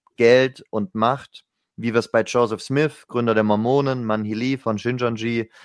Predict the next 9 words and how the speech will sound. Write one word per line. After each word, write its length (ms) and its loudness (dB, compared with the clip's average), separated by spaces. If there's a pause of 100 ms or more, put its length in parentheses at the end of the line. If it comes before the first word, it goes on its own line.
(120)
dem 140 -4
J 160 4
M 140 0
S-Führer 560 0
und 120 -4
so 140 -2
weiter, 420 2 (380)
äh, 160 2
sehen, 440 2